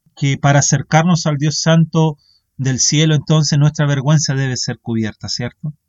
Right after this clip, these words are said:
Debido a que Dios es justo, el pecado debe ser castigado.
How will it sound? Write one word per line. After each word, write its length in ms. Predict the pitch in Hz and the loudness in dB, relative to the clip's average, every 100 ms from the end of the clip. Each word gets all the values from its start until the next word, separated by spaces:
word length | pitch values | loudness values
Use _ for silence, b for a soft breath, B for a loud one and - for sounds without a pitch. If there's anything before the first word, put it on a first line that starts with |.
| _ B B B B B | _ B B B B B
Debido 360 | 139 139 175 175 | 2 4 4 4
a 40 | |
que 120 | 160 | 2
Dios 220 | 151 165 170 | 2 2 2
es 100 | 156 | -2
justo, 500 | - 170 165 143 160 | 2 2 0 -4 -4
el 100 | 156 | -4
pecado 420 | 147 151 156 165 | -4 0 2 4
debe 240 | 160 160 | 2 2
ser 240 | 151 160 156 | 0 -2 -2
castigado. 760 | 160 - 143 131 151 139 | -4 -2 -4 0 0 0